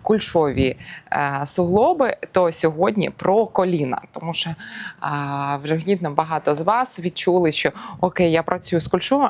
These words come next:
а що ж робити з колінами? Тому що в мене там є якісь були травми, якісь обмеження, і теж там руйнується хрящова тканина, то що ж мені робити? Я не хочу, щоб в мене артрози розвивалися»,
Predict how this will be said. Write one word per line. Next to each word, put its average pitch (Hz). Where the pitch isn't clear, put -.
а -
що 202
ж 180
робити 180
з -
колінами? 202
Тому 175
що 165
в 156
мене 208
там 156
є 156
якісь 165
були 147
травми, 233
якісь 170
обмеження, 220
і 381
теж 262
там 233
руйнується 233
хрящова 202
тканина, 247
то 196
що -
ж 214
мені 190
робити? 240
Я 190
не 185
хочу, 180
щоб -
в -
мене 160
артрози 160
розвивалися», 208